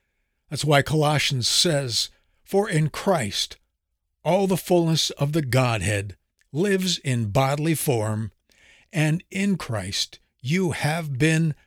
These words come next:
brought to fullness and are made complete." The human body, mind, and soul just do not function without God alive in us. We were created to need him as the biggest part of our life, like breathing air,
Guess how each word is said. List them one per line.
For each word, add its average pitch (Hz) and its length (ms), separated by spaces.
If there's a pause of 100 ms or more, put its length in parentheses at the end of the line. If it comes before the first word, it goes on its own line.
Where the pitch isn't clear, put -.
(160)
brought 143 480
to 117 100
fullness 180 680
and 120 360
are 107 200
made 143 480
complete." 110 760 (1400)
The 107 140
human 135 300
body, 127 480 (100)
mind, 147 460
and 147 140
soul 104 480 (320)
just 156 380
do 202 200
not 196 240
function 131 500
without 127 420
God 120 420
alive 117 420
in 98 120
us. - 440 (600)
We 233 140
were 226 160
created 196 600
to 131 100
need 127 260
him 110 220
as 110 160
the 120 100
biggest 175 460
part 165 240
of 160 80
our 180 140
life, 107 460 (720)
like 208 200
breathing 190 340
air, 185 420